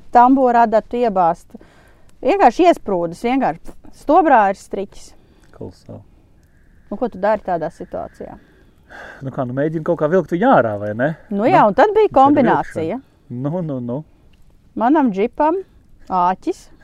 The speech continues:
Speaker 1: striķi piešau-, piesien pie laides,
Speaker 2: <laughs> Kolosāli.
Speaker 1: piedzen mašīnu
Speaker 2: Blāzeri, ja?
Speaker 1: pie blāzers. Tad tas ir, ā, džips plus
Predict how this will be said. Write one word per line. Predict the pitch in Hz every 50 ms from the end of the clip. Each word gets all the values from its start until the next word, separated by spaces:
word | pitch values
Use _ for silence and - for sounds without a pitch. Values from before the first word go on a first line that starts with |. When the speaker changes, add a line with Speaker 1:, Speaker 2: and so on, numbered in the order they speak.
| - - _ _ _ _ _ _ _ _ _ _ _ _ _ _ _
Speaker 1:
striķi | _ _ - - 233 247 294 - - -
piešau-, | - - 269 339 311 - - 226 208 185 180 175 -
piesien | - - 277 302 - - - 214 180 180 185
pie | - _ - 190 190 180 175 165 160 160 185 - - _ _ - - - - 220 -
laides, | - 185 180 170 180 185 190 202 311 - - - - - - - - - - _
Speaker 2:
<laughs> | _ _ _ -
Kolosāli. | - - _ _ _ _ _ - - - 131 123 - - - - - - _ _ _ -
Speaker 1:
piedzen | 285 349 392 381 247 233 247 226 220 220
mašīnu | 233 269 381 247 262 - 277 - 220 214 214 214
Speaker 2:
Blāzeri, | 208
ja? | 220 247
Speaker 1:
pie | 247 233 220 208 190
blāzers. | 185 208 220 226 247 277 330 262 202 165 170 -
Tad | 202 185 185 202 202 190 208 - 208
tas | 208 202 220 226 -
ir, | 214 190 220 - - - - _ _ _ _ -
ā, | 185 185 175 160 - - -
džips | 190 196 196 247 269 - - - -
plus | - - 392 370 -